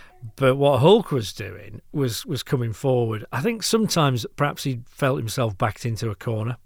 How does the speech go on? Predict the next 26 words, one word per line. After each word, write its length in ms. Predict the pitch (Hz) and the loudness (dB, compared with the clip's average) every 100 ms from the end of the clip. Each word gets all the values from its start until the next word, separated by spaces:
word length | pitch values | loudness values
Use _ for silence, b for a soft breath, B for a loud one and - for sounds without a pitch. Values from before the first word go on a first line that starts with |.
| - B B _ | -20 B B _
whether 180 | 120 117 | -6 -4
that 140 | 110 | -4
was 100 | 123 | -6
in 80 | 117 | -4
the 80 | 113 | -4
sofa 440 | - 117 107 - | -4 -4 -4 -2
or 180 | 120 104 | -4 -2
in 80 | 101 | -4
his 160 | 104 - | -8 -8
bed, 340 | 98 98 110 | -10 -10 -8
you 80 | 117 | -6
know. 180 | 98 104 B B B | -6 -10 B B B
And, 140 | 139 147 | -2 0
of 40 | |
course, 220 | 175 175 | 4 4
the 100 | - | 2
blanket 600 | 139 147 185 196 170 135 | 2 4 4 2 0 -2
thing, 340 | - 107 92 - | -4 -10 -10 -2
even 180 | 151 160 | 0 2
though 100 | 151 | 2
it 40 | |
was 120 | - 131 | 0 2
a 40 | |
workaround 580 | 147 156 - 120 101 98 | 4 4 4 -2 -2 -6
for 240 | 117 92 | -8 -8
you, 200 | 87 98 | -10 -12